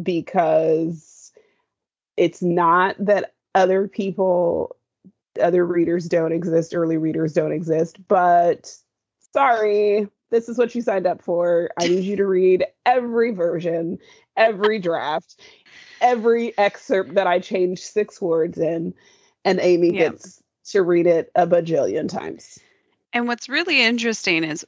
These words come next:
Speaker 2: I mean, I have a pretty bad memory, so there's also that, but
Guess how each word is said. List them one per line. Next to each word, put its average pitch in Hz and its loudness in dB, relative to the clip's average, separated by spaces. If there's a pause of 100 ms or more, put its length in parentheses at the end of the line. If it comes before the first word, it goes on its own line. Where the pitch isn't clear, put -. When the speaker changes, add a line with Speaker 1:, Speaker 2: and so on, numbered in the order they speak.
(100)
Speaker 2:
I 208 2
mean, 214 0
I 226 2
have 220 0
a 180 -6
pretty 175 -6
bad 156 0
memory, 156 -4
so 170 -4
there's 170 -2
also 165 0
that, 160 0
but 185 0